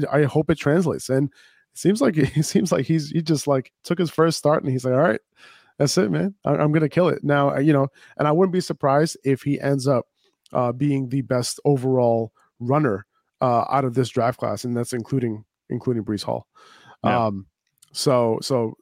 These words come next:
Speaker 1: super encouraging to see that. Outside of Walker, though, it was a down fantasy day for Geno Smith in the passing offense. D K Metcalf, Tyler Lockett, they weren't able to come through.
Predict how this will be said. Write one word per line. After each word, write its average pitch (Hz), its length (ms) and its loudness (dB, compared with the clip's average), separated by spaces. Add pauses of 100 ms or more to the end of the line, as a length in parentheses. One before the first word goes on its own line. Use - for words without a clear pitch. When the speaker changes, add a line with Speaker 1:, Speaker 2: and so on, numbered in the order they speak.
Speaker 1:
super 160 300 0
encouraging 131 420 -2
to 117 100 -12
see 131 160 -8
that. 113 300 0 (840)
Outside 196 500 2
of 160 100 2
Walker, 151 360 2
though, 180 240 4
it - 120 -2
was 147 160 0
a 143 60 2
down 131 400 -2
fantasy 127 400 -4
day 139 200 0
for 131 140 -4
Geno 135 260 -2
Smith 131 280 -6
in 135 40 -6
the 117 60 -4
passing 123 400 -4
offense. 123 480 -4
D 139 180 -6
K 139 120 -4
Metcalf, 131 420 -2
Tyler 127 260 0
Lockett, 123 360 -4
they 127 60 -2
weren't 135 260 0
able 135 200 -2
to 131 80 -14
come 123 180 -6
through. 127 320 0